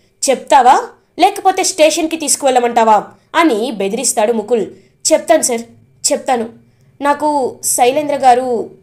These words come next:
ముందే కాల్ చేశారు. కాల్ చేసి, 'నేను ఏ సర్వీస్ తీసుకోవాలనుకోవటం లేదు, మీరు నా కోసం ఒక పని చేయాలని,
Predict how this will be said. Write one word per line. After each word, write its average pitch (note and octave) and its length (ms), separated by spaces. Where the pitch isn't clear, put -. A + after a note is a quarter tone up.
ముందే A#3+ 300
కాల్ A#3 320
చేశారు. A3+ 380
కాల్ D4+ 280
చేసి, C4+ 480
'నేను D4 540
ఏ B3 160
సర్వీస్ D4+ 400
తీసుకోవాలనుకోవటం B3+ 800
లేదు, A#3 400
మీరు D4+ 560
నా B3+ 100
కోసం B3+ 300
ఒక B3 140
పని A#3 200
చేయాలని, C4 540